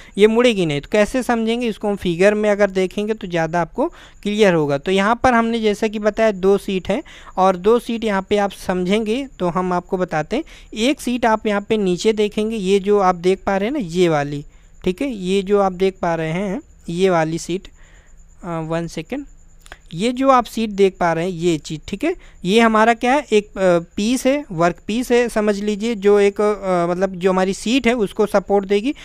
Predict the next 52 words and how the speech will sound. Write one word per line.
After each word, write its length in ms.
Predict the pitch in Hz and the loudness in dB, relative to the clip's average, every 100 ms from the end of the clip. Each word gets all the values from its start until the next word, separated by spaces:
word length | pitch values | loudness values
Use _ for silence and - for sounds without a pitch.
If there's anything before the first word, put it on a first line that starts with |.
| - - | -20 -6
दूसरी 480 | 165 214 220 262 294 | 0 0 2 2 2
जो 180 | 247 214 | 2 2
है 180 | 208 233 180 | 2 0 0
ये 140 | 185 | 0
है, 260 | 160 143 135 | 2 -2 -4
ठीक 260 | - 202 | -4 -2
है, 80 | 349 - - - | -4 -4 -18 -2
और 60 | 214 | -2
इसके 340 | 214 - 302 | 0 -2 -2
दोनों 460 | 240 220 214 220 233 | 2 2 4 2 -2
के 140 | 240 | -4
बीच 300 | 202 196 - | -4 -4 -4
में 120 | 226 | -4
एक 200 | 233 208 | -4 -2
हमारी, 380 | 185 175 185 202 - | -2 0 -2 -4 -6
अ, 140 | 165 | -4
सीट 340 | 160 - 220 214 | -2 -2 -2 2
है, 220 | 233 311 - | 0 0 -4
मेटल 280 | 160 160 220 | -4 0 0
सीट 280 | 220 226 240 | 0 -2 -2
है 60 | |
जिसे 280 | 226 180 - | -2 -4 -4
हमें 180 | 160 202 | -4 -2
मोड़ना 380 | 226 170 160 147 | -2 -2 -2 -4
है। 60 | |
फिर 160 | 143 220 | -2 -2
से 140 | 214 | -2
सुनिएगा, 440 | 240 220 202 202 302 - - - | -4 -2 0 0 -2 -6 -20 -18
दो 180 | 147 185 | 0 2
हमारे 400 | 202 180 170 170 | 4 2 2 0
पीस 400 | 165 196 233 - | -2 -4 -2 0
हैं 140 | 240 254 - | -2 -4 -2
या 100 | 170 | -2
टुकड़ा 500 | 160 202 196 208 208 | 0 -2 0 2 4
है, 80 | 214 | 2
मान 200 | 202 196 | 0 -2
लो 160 | 208 | -2
कोई 260 | 214 190 180 | -4 0 0
हम-, 180 | 170 190 - | 0 -6 -6
किसी 240 | 214 208 247 | -6 -4 -2
भी 200 | 233 233 - - - | -2 -4 -8 -18 -8
धातु 360 | 156 170 180 - | 0 2 2 0
के 80 | |
दो 180 | 170 165 | -2 -2
टु-, 240 | 160 180 185 - | -4 -6 -12 -6
टुकड़े 280 | 170 202 220 | -2 2 4
हैं, 160 | 226 247 | 2 0
एक 180 | 180 170 | 0 -2
टुकड़ा 280 | 175 160 165 | -4 -2 -2
हमारा 360 | 165 160 156 156 | 0 -2 -2 -4
ये 240 | 156 190 | -2 0
है, 220 | 196 311 | 2 0